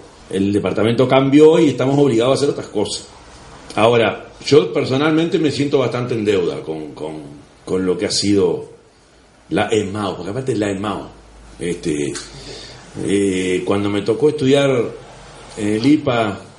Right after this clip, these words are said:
las escuelas de artes y oficio, creo que era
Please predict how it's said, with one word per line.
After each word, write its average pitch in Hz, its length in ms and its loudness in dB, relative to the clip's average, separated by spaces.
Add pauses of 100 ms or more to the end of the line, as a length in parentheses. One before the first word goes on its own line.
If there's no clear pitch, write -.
(680)
las 92 100 -2
escuelas 117 440 4
de 127 60 2
artes 131 240 -2
y 107 60 0
oficio, 117 640 0
creo 131 180 2
que 113 60 -6
era 117 260 -2